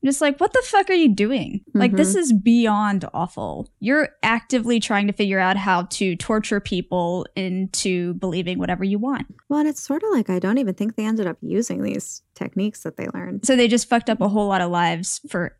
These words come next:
Speaker 2: Yeah.
Speaker 1: absolutely nothing. I mean, it's good that they didn't fuck up more lives, but shit.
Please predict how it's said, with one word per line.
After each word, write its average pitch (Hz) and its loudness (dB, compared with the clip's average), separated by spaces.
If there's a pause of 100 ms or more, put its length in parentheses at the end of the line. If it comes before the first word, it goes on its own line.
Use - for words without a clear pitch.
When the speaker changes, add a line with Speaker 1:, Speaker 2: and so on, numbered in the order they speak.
Speaker 2:
Yeah. 226 6
Speaker 1:
absolutely 185 0
nothing. - -4
I 214 4
mean, 208 4
it's - -4
good 254 4
that 190 0
they 190 2
didn't 185 -2
fuck 185 0
up 165 -2
more 180 -2
lives, 101 -4
but 165 -6
shit. - -2